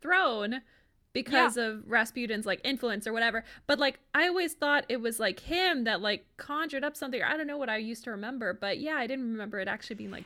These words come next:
Speaker 1: people with, like, pitchforks and whatever, you know, like, I
Speaker 2: Yeah,
Speaker 1: don't know.
Speaker 2: it's kind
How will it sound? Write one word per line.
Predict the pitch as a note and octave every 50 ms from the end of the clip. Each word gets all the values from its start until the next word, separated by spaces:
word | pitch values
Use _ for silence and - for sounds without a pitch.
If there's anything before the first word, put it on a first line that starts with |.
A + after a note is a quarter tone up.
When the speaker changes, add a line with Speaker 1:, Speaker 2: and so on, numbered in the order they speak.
| - _
Speaker 1:
people | - - - D#4 E4+ - - G#3 F3 D#3+ D#3+
with, | - F#3+ - -
like, | - - -
pitchforks | - F#4 F#4 - - C#4 A3 F3+ F#3+ B3 - -
and | A3+
whatever, | A3 - - - E4 C#4+ F#3 -
you | B3+ C#4
know, | B3 A3 F#3+ F#3+
like, | G3 -
I | E4
Speaker 2:
Yeah, | F4 E4 D#4+ C#4+ B3
Speaker 1:
don't | - -
know. | D#4 F4
Speaker 2:
it's | F4+ - -
kind | - - F4+ F#4+ A4